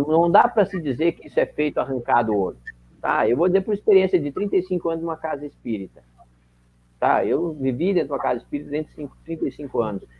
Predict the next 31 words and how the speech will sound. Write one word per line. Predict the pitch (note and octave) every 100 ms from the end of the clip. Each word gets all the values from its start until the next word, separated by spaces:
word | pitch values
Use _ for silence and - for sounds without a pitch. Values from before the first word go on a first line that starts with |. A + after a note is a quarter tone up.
| _
Eu | B2+
atendia | C#3+ E3 D3+ C#3 F#3
crianças | F#3 E3 D#3 F#3+ F#3 C#3+ C3+
na | A#2+
sexta-feira | D3 C#3+ - D3 F3
que | -
passavam | E3 D3+ D#3 D3+ C#3+
lá | C#3 D3+
trezentas, | - C3+ A#2 B2 -
quatrocentas | - C3+ - E3+ -
crianças, | C#3 C3+ D#3 B2+
às | A2
vezes, | B2+ B2 - _ _ _ _ B2+
durante | C3 D#3+ F#3+
a |
semana | - C3+ C3 E3+ -
atendendo | F3 C#3+ D#3 D#3+
crianças. | C#3 C3+ C#3 - G2 _ _ _ _ -
E | F3+
não | G3+ G3+
há, | A3 - - E3+
e | F3
as | F#3
crianças | - G3 D4 -
tinham | G3+
mediunidade, | G3+ F#3+ G#3 F#3+ F#3 E3+
estudavam | - D#3 E3 G#3 F3
mediunidade | D3 C#3 C3 A#2+ B2 A#2
na | A2+
casa | A2 G2
espírita. | - G2+ F2